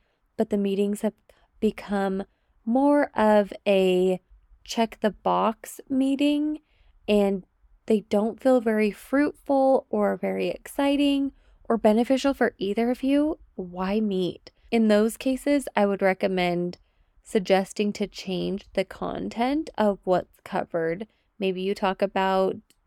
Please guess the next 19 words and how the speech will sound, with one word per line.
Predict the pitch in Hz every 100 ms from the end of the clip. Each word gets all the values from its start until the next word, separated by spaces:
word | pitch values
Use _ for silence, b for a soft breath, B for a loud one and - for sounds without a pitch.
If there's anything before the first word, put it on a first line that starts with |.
| _ _ _ - 190 -
different | 196 220 226 -
topics, | 311 320 220 196 190 -
or | - 202 190
maybe | 190 196 190
you | 196 196
dive | 196 202 214 214 _
more | 220 233 240
deeply | 240 254 - 226
into | 196 185 190
certain | 190 175 190 185
things. | 185 165 180 - - _ _ _ _ _ _ _
Definitely | 208 208 220 - 214
recommended | 208 202 - 202 190 190 185 185 185 - _
to | - 190
have | 185 196 233
a | 294
discussion | 226 214 - 175 180 - 185 180
around | 190 185 180 175 175 185
changing | - 214 208 233 247 226 185 180 202 254